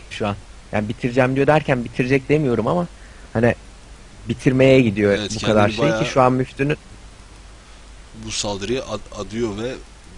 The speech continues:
Speaker 2: bakalım az evvel, heh, bu iki Banshee yakaladık bu arkadaşları. Ama şimdi Vikingler de yakaladı onları.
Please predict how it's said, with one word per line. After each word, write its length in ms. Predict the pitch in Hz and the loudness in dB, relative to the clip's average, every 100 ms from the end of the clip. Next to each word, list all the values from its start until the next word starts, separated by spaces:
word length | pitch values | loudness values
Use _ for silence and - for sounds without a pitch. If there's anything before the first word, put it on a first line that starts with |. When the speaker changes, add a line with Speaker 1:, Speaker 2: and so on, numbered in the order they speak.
| 90 | -18
Speaker 2:
bakalım 420 | - 113 120 127 - - - - - - - - - - - - - - | -14 -10 -8 -8 -10 -20 -20 -20 -20 -20 -20 -20 -20 -18 -18 -16 -14 -10
az 160 | 117 123 | -6 -4
evvel, 280 | 123 123 | -4 -6
heh, 360 | 120 113 127 139 - - - - | -6 -8 -6 -6 -8 -16 -18 -12
bu 100 | 135 | -8
iki 220 | 120 - | -6 -6
Banshee 340 | 120 107 - 107 | -6 -6 -6 -8
yakaladık 420 | 104 113 107 104 - | -8 -8 -8 -10 -10
bu 60 | |
arkadaşları. 720 | 104 101 101 101 98 - 104 131 - - - - - - - - | -10 -10 -12 -10 -10 -10 -8 -10 -10 -18 -18 -20 -20 -20 -18 -12
Ama 180 | 117 131 | -8 -4
şimdi 360 | - 131 143 123 | -4 -4 -4 -2
Vikingler 580 | 120 - 127 123 135 | -2 -2 -6 -2 -2
de 60 | 135 | 0
yakaladı 440 | 127 113 113 104 | -2 -2 -8 -8
onları. 460 | 104 104 104 113 147 | -8 -6 -4 -2 -4